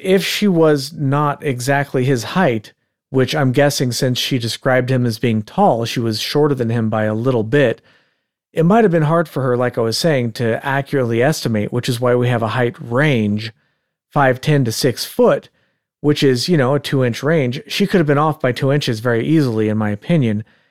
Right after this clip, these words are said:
And other witnesses describe an even larger height range that he could have been in, but they probab-, those other witnesses probably weren't as close to him for as long as she was. So,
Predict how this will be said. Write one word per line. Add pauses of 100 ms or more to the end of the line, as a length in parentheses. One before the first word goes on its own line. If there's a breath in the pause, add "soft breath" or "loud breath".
(220)
And
other
witnesses (140)
describe
an
even
larger
height
range (600)
that
he
could
have
been
in,
but
they
probab-,
those
other
witnesses
probably
weren't
as (600)
close
to
him
for
as
long
as
she
was. (640)
So,